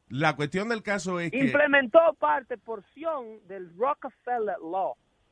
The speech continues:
Speaker 1: Sí.
Speaker 2: en esa ley de inmigración. La, el Rockefeller Law fue una ley que pasó Nelson Rockefeller, gobernador del estado de Nueva York, en mil novecientos setenta y tres, en donde se le daba automáticamente por posesión de droga,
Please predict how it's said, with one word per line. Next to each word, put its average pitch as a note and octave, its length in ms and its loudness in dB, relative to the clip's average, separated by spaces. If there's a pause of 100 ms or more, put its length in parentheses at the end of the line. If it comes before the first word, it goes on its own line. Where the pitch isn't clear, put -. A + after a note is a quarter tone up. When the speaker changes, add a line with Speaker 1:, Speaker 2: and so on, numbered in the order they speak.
(140)
Speaker 1:
Sí. F#3 320 0
Speaker 2:
en A#3 240 -8
esa B3+ 300 -4
ley B3+ 260 2
de B3 80 -6
inmigración. F3+ 760 -6
La, G3 260 8
el G3 220 4
Rockefeller D#4 720 4
Law G3 380 2 (380)
fue A#3 100 -4
una D4+ 180 -2
ley C#4+ 220 2
que C#4 100 -4
pasó C4 420 2
Nelson C#4 480 -2
Rockefeller, A#3 600 0
gobernador G3 540 2
del C4 120 4
estado A#3+ 260 6
de A#3 60 2
Nueva A3 200 2
York, G#3+ 140 0
en G#3+ 60 -6
mil A3+ 120 -4
novecientos G#3+ 420 0
setenta F#3 400 2
y D3 60 0
tres, C3 260 -4 (720)
en A3+ 220 8
donde B3+ 320 8
se A#3+ 140 2
le A3 140 6
daba C4+ 360 6
automáticamente A3+ 1400 -4
por F3+ 220 -10
posesión A3+ 640 0
de C4+ 120 6
droga, G3 460 4